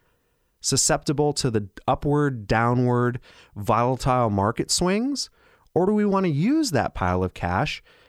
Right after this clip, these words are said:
and transform it into something that will provide you the same reliable income that you had while you were working? If I asked ten people, eight out of ten people would say,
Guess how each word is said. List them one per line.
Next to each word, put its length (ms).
and 160
transform 800
it 260
into 220
something 440
that 140
will 100
provide 380
you 120
the 100
same 480
reliable 480
income 400
that 140
you 100
had 240
while 200
you 120
were 140
working? 560
If 120
I 160
asked 300
ten 280
people, 480
eight 180
out 120
of 80
ten 240
people 340
would 140
say, 300